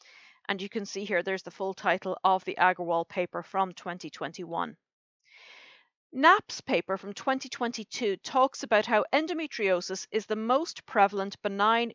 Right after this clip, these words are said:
gynecologic disease, affecting approximately five to ten percent of women of reproductive age. It's described as the presence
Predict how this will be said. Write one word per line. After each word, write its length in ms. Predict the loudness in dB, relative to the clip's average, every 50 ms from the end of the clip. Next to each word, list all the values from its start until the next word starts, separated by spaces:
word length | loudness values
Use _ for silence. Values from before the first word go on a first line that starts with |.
| -8 -2
gynecologic 720 | 0 2 2 2 0 -2 2 6 6 6 6 4 -2 -8
disease, 480 | -8 -8 -6 -6 -6 -6 -6 -8 -10 -10 -8
affecting 560 | -8 -6 -2 2 2 2 2 0 -8 -8 -8
approximately 800 | -8 -12 -8 0 4 6 6 6 4 0 -8 -6 -6 -4 -6 -6
five 300 | -2 2 4 6 6 4 2
to 80 | -4
ten 260 | -8 -4 -4 -4 -4 -4
percent 480 | -8 -10 -6 -4 -4 -4 -4 -6 -8 -8
of 160 | -8 -8 -4 -4
women 320 | -4 -2 -4 -4 -8 -6 -4 -4
of 160 | -4 -4 -4
reproductive 640 | -6 -6 -6 -6 -6 -6 -6 -6 -6 -8 -16 -12 -4 0
age. 420 | 2 2 2 2 0 -4 -8 -12 -12 -14 -20 -20 -20 -20 -20 -20 -20 -20 _ _ _
It's 160 | 2 2 2 0
described 560 | -6 -8 -6 -2 4 6 8 8 8 6 4
as 120 | 0 -2 -2
the 80 | -4 -12
presence 880 | -14 -10 2 6 8 8 8 8 4 -4 -8 -8 -10 -12 -14 -14 -6